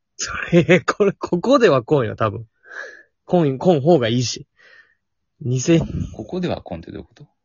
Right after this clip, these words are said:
Speaker 1: この、だ-、えー、じゃあやってみます。はい。第二千二十六回、学付けの熱々、学付け、学付けの熱々やってるラジオが、
Speaker 2: うん。
Speaker 1: はしたくない。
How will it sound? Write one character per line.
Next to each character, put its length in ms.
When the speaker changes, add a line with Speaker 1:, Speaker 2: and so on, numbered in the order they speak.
Speaker 1:
こ 100
の、 180
だ-、 240
え 300
ー、 20
じ 80
ゃ 20
あ 20
や 20
っ 20
て 100
み 60
ま 200
す。 120
は 100
い。 160
第 260
二 140
千 180
二 80
十 100
六 160
回、 280
学 180
付 60
け 60
の 40
熱 160
々、 260
学 240
付 220
け、 80
学 240
付 100
け 40
の 60
熱 120
々 140
や 80
っ 20
て 80
る 40
ラ 100
ジ 100
オ 180
が、 600
Speaker 2:
う 60
ん。 20
Speaker 1:
は 140
し 100
た 100
く 80
な 140
い。 80